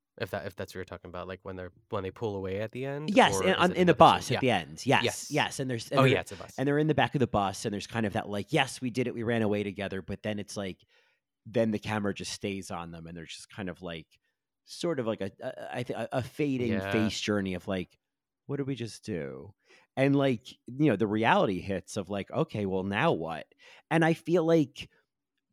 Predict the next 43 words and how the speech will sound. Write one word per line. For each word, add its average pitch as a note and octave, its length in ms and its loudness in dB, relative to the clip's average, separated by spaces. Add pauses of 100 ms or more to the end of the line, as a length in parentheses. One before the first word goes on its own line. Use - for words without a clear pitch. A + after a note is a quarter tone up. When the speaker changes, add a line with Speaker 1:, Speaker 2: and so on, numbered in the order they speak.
Speaker 2:
by E3+ 140 10
the C#3+ 200 6
end D3+ 160 6
of C3 60 8
the A#2 80 6
movie, A#2+ 500 6
I G2 60 0
mean, G#2 160 2
they're A2 120 4
really, G#2+ 540 0 (220)
like, A#2 340 -2 (1040)
i-, A2 100 -14 (160)
it's C3 200 -2
like, A2 120 0
sure, D#3 340 4
we A2 120 2
have A2+ 180 -2
a A2 60 -2
sense A#2 360 -4
of, - 80 -12
like, G2+ 180 -6
oh, A2 200 -4
Angus, G#2 640 -4 (380)
Angus E3 400 2
is, - 260 -10
like, G#2 200 -10
seventeen. G2 920 0 (180)
So, D#3 220 6
like, B2+ 360 0
there's D#3+ 260 4
a D3+ 60 0
chance C#3 340 6
for B2 140 2
him A2+ 240 4
to A2+ 80 -4
kind A2+ 180 2
of F#2+ 120 -2
grow A2 300 6
and G2+ 140 0
change G2 360 -2
and G#2+ 100 -4
evolve F#2+ 520 -4
and F#2+ 200 -2